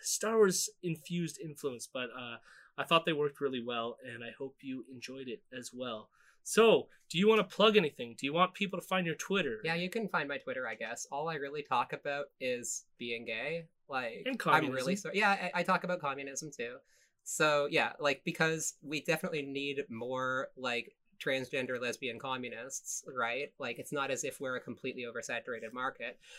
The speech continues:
Speaker 2: But anyway, uh, like, it's, uh, yeah, Sun Witch on Twitter. That is, like, sun as in the one in the sky, witch as in double, double toil and trouble, and, but it's got two I's for the witch. So it's, like, Sun Witch.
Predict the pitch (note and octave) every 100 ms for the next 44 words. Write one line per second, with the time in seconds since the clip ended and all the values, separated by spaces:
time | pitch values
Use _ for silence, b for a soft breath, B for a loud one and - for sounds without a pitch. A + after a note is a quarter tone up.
0 | B E3+ F#3+ G#3 G3+ B2+ A#2 B2+ - b
1 | _ - D3 C#3+ C#3+ D3 - C#3+ C#3+ C#3+
2 | C#3+ C#3+ - - - C#3+ C#3+ - - -
3 | C#3+ C#3 C#3 C3+ D3 B2 - - D3 D3+
4 | C#3 D3 - - C#3 C3+ C#3 D3+ - C3
5 | D3 C#3+ C#3+ D3 C3 - A#2+ - - C3
6 | B2+ C3+ A2+ B2 B2 A#2+ A#2+ A2+ - -
7 | A#2 B2 B2+ A#2+ B2 C3 A#2+ B2 A#2 A#2
8 | A#2 A#2 A#2 A2+ A#2+ G#2+ G#2 B2+ C3 C3
9 | B2+ C3 B2 - _ B2+ B2 - A#2+ -
10 | A#2+ - C3 B2 A2+ A2+ A2 A#2+ - -
11 | _ C3 A#2 G#2+ G#2+ G2+ - - _ -
12 | B2+ G#2 A2+ G#2 - B2 A2+ G#2+ A2 G2
13 | F#2+ F#2 - - -